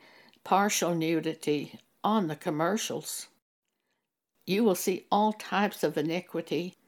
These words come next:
sex outside of marriage, homosexual lesbians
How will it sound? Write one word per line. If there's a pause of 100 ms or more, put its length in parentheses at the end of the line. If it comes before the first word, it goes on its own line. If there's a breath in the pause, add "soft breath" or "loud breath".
(500)
sex
outside
of
marriage, (600)
homosexual
lesbians